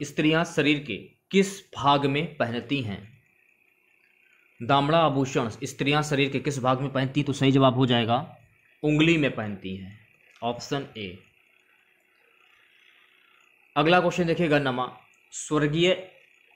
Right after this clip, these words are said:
हिशामुद्दीन किस हस्तशिल्प के सिद्ध हस्त कलाकार थे? स्वर्गीय हिसामुद्दीन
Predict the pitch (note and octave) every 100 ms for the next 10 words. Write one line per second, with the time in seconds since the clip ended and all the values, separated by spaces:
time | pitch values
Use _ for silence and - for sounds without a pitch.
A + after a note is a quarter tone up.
0 | _ - C3+ E3 D#3+ F3 C3+ D3+ E3+ E3
1 | - F#3+ F#3 - - D#3+ D#3+ - F3 -
2 | C#3+ C#3+ C#3+ D#3 E3+ - _ - - F#3
3 | F#3 F3+ C#3 D3+ - - G#2 C3 C3 C3
4 | C#3+ C#3 A2 F2+ F#2+ _ _ _ _ _
5 | _ _ _ _ _ - D3 D3 D3 D#3+
6 | E3+ - - _ _ _ B2 D#3 D3 D#3
7 | B2+ B2 G2+ G2